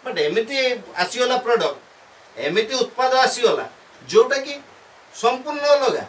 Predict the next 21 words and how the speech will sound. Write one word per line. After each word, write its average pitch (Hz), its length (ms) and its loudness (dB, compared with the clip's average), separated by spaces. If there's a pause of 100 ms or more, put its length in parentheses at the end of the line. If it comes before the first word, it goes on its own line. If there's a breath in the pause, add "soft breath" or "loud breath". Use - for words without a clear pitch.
(1500)
This 170 180 -6
is 214 140 -4
the 214 160 0
beauty 170 300 -4
of 175 200 -2
this 165 140 -10
chapter। - 380 -14 (1400)
This 139 160 -10
is 175 80 -12
the 165 140 -4
beauty 165 240 -2
of 208 180 0
this 170 180 -10
chapter। 190 460 -4 (360)
ତ 214 40 -6
ଏଠି 220 220 0
ଦେଖ 262 220 -2
କେମିତି 226 400 -2
ନୂଆ 170 260 0
ଆସିଲା 196 480 -2 (340)
ବା 233 260 2